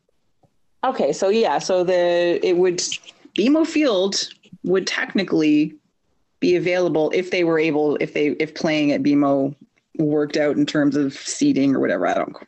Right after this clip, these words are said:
fully understand it. Um, because obviously the senior team plays on the Friday. The Eastern and Western Conference finals begin, continue on the weekend of October first.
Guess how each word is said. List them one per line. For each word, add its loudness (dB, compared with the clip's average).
fully -4
understand -4
it. -4
Um, 0
because -2
obviously -2
the 0
senior 0
team 0
plays -4
on -2
the -4
Friday. -2
The 2
Eastern 0
and 2
Western 0
Conference -2
finals 0
begin, 0
continue 2
on 2
the 2
weekend 0
of -2
October -2
first. -4